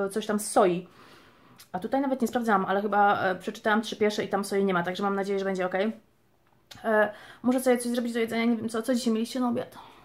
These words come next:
Nie wiem co jeść, nie wiem co jeść.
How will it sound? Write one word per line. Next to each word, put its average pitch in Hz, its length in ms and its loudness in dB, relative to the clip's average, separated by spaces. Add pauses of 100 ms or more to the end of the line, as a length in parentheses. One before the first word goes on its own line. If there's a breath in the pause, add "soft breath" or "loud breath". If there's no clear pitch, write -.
(1200 soft breath)
Nie - 80 -8
wiem 285 140 -4
co 285 100 0
jeść, 254 540 4
nie 269 120 0
wiem 247 160 4
co 247 120 0
jeść. 226 460 -2